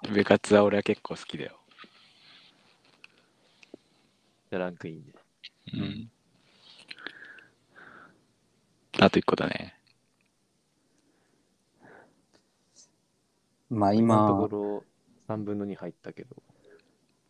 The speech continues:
Speaker 2: 俺のやつか。
Speaker 3: まあ、確かにバウンディはショックだね。
Speaker 1: <laughs> いや、バウンディさ、
Speaker 3: うん。
Speaker 1: あれでめちゃくちゃかっこよかった時のがショックじゃない？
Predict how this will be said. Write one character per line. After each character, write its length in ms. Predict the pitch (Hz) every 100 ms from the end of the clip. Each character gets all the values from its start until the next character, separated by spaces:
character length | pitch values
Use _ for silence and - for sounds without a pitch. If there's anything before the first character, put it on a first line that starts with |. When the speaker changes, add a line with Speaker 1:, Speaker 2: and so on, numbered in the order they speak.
| _
Speaker 2:
俺 120 | 104
の 180 | 98 -
や 60 | 131
つ 140 | _ _ -
か。 120 | - _ _ _ _ _ _ _ _ _ -
Speaker 3:
ま 160 | 123 101
あ、 40 |
確 180 | 95 -
か 60 | 107
に 60 |
バ 160 | 98 107
ウ 80 | 110
ン 60 |
デ 140 | 101 95
ィ 40 |
は 280 | 92 92 - _ _ _ -
シ 80 | -
ョ 60 | 85
ッ 20 |
ク 100 | -
だ 80 | 95
ね。 60 | 104 - - - - - -
Speaker 1:
<laughs> 600 | _ _ - - - -
い 40 | -
や、 80 | 95
バ 200 | 113 208
ウ 100 | 233
ン 80 |
デ 100 | 82 101
ィ 20 |
さ、 360 | - 92 - - - - _ - - - -
Speaker 3:
う 80 |
ん。 60 | 101 92 92 117 - - - -
Speaker 1:
あ 120 | 147
れ 140 | 208
で 160 | 208 202
め 160 | 151
ち 100 | 147 220
ゃ 20 |
く 120 | -
ち 60 | 196
ゃ 40 |
か 120 | -
っ 40 | 196
こ 100 | -
よ 60 | 196
か 60 | 170
っ 40 |
た 120 | -
時 120 | - 92
の 60 |
が 60 | 82
シ 100 | -
ョ 40 |
ッ 20 | -
ク 80 | -
じ 60 | -
ゃ 20 |
な 80 |
い？ 80 | -